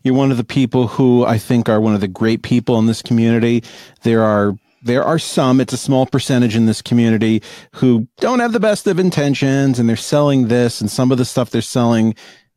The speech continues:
isn't the greatest and don't have the greatest message. That's not you. You have amazing content. The way you think out your questions, you're one of those people I'm just rooting for. Don't get burnt out by this.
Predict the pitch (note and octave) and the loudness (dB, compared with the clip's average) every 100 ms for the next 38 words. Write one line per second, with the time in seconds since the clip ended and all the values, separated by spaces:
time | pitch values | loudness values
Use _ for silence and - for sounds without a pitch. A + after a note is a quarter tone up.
0 | - C#3+ C#3+ D#3 D#3 C#3 - C3 C3 B2+ | -4 -2 0 -2 -2 -6 -2 0 2 2
1 | B2+ B2 - G2+ G2 C#3 D3 C#3 A#2 A#2+ | 2 0 -2 -2 0 0 0 -2 -2 0
2 | A#2+ A#2+ - A2 G#2+ - G#2 G2 - - | 0 -2 0 0 0 0 0 -2 -8 -16
3 | - - - B2 C3 - A#2 - F#2+ D2+ | -20 -18 -4 -2 -2 -2 -2 0 -2 -4
4 | C2 _ - A2 G#2 B2+ A2+ A2 - A#2 | -6 _ -4 -2 -2 -2 -2 -4 -2 0
5 | B2 C#3+ B2+ B2+ A#2+ G2+ F#2+ G2 F#2 G#2+ | 2 0 -2 -2 -2 -2 -2 -4 -4 -2
6 | G2+ B2 B2 - C#3+ C#3+ C3 - G#2+ - | 0 2 0 0 -2 0 -2 -2 -6 -4
7 | A2 F#2+ - G2+ F#2 F2+ - _ _ _ | -4 -4 -4 -2 0 -2 -8 _ _ _
8 | _ A2 C3 C#3+ C3+ B2 - A#2+ A2 G#2 | _ 0 2 2 2 0 -2 -2 0 0
9 | G#2 - A2+ A2 - G#2+ F#2+ F#2 C3+ C#3 | 0 -2 0 0 0 -2 -2 -2 0 0
10 | D#3+ C3 D3 C#3+ C#3+ C#3 B2 A2+ A2 G#2+ | -2 0 0 2 0 0 0 0 2 0
11 | - | -4